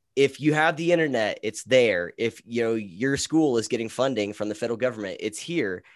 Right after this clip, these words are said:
Uh, if you have these T V stations, it's here." Um, and this idea, I think Kevin, uh, has brought this up before, where it's like, you know, these conservatives who think that they can just sit on their porch,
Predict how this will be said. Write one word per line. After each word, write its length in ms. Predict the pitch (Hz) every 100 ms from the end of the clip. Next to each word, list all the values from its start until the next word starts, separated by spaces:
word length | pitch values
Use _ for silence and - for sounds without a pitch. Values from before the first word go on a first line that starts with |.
| _ _ -
Uh, 220 | 101 101
if 200 | 101 107
you 100 | 120
have 280 | 117 127 117
these 340 | 131 139 127
T 240 | - - 151
V 140 | 160
stations, 640 | 165 123 104 - 98 92 -
it's 160 | 117 -
here." 500 | - 214 107 87 - _ _ _ _ _ _ -
Um, 540 | 123 120 113 110 104 _ _ _ _ _ _ _
and 140 | 135 143
this 140 | 143
idea, 240 | 147 151
I 40 | 139
think 200 | 151 113
Kevin, 400 | 143 165 151 110 _
uh, 200 | - 107
has 120 | 104 98
brought 220 | 110 104
this 140 | 110
up 180 | 113 - -
before, 380 | 107 110 110 117
where 160 | 110
it's 140 | 107 110
like, 280 | 104 98 _ _ _ _ _
you 100 | 107
know, 80 | 117
these 160 | 123
conservatives 600 | - 123 - 127 127 117 -
who 100 | 110
think 240 | 120 120
that 120 | 101
they 100 | 110
can 160 | 113 110
just 380 | 104 101 - - _ _ _ _ _
sit 220 | - - 147
on 100 | 135
their 120 | 107
porch, 560 | - 147 117 - -